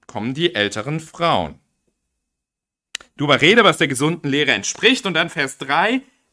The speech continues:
"dass sich die alten Frauen gleicherweise so verhalten sollen, wie es Heiligen geziemt. Dass sie nicht verleumderisch sein sollen, nicht viel im Weingenuss ergeben,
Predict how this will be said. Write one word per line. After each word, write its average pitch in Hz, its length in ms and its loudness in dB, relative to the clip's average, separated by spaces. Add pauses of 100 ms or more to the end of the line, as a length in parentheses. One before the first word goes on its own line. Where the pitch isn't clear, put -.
"dass 196 280 0
sich 214 340 -2
die 143 280 -8
alten 190 380 2
Frauen 90 560 -4 (420)
gleicherweise 147 760 2
so 139 140 -2
verhalten 117 540 -2
sollen, 131 540 -6
wie 120 60 -6
es 127 200 -8
Heiligen 101 340 -4
geziemt. 127 680 -8 (640)
Dass 165 140 -6
sie 214 100 -2
nicht 233 240 -2
verleumderisch 160 800 0
sein 135 300 -2
sollen, 127 320 -2
nicht 170 220 -6
viel 170 160 -4
im 127 100 -2
Weingenuss 156 800 0
ergeben, 123 680 -2